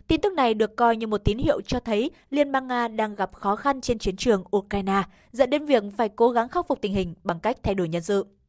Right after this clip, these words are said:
Tuy nhiên, ông Reuters cho rằng kết luận như vậy rất xa sự thật.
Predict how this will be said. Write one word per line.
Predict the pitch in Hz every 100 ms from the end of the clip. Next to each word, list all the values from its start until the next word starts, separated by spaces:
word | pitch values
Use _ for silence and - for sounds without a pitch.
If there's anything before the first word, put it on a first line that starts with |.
| _ _ _ _ -
Tuy | 226
nhiên, | 214 214 202
ông | 220 208
Reuters | 214 - 214 202
cho | - 208
rằng | 202 190 180 _ -
kết | 330
luận | 311
như | 226
vậy | 202 202 -
rất | 185 226 -
xa | 202
sự | 190 -
thật. | 196